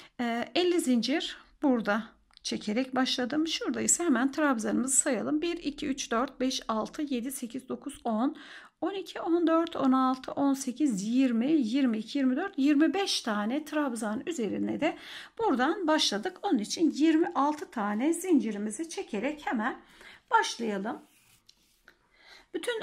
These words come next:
e, hem arkamızın hem de düz renkte olan önümüzün bir parçası aynı şekilde başlanacak. Bir parçamızı göstermemiz, sizlerle birlikte çalışmamız yeterli. Daha sonra kol ayrım yerlerinin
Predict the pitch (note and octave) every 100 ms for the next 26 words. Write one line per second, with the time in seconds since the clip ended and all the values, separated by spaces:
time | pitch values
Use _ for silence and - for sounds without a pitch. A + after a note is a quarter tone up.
0 | - B3 A3 A3 - - C#4+ G#4 G#4+ B3+
1 | A#3+ - G#3 G#3+ F4+ - - B3+ G#3 A#3+
2 | G4+ _ _ _ _ A#3 E4 G4 F#4+ -
3 | _ - A#3+ A3+ - G#3 G#3 B3 C#4 C#4+
4 | C4+ A3 A#3 A#3+ B3 F4 E4 F#3+ G3+ -
5 | - F#4 - - - - - A4 F#4+ B3
6 | A3+ G#3+ G3 G#3 - - - - G4 -
7 | _ _ _ - A4 - A3+ A3+ G#3+ G#3+
8 | A3 C4 E4+ E4+ G#3+ G3 G#3 C#4+ E4 A#3+
9 | A3 F#4 A#3+ A3 A3 G#3+ A3+ A3+ - B3+
10 | - A#3 F#4+ - E4 D#4+ G3 - - -
11 | - - - G4+ F#4+ - A3 B3+ - G4+
12 | F#4+ - C#4+ D#4 D4 A3+ G#3 G3 A#3 E4+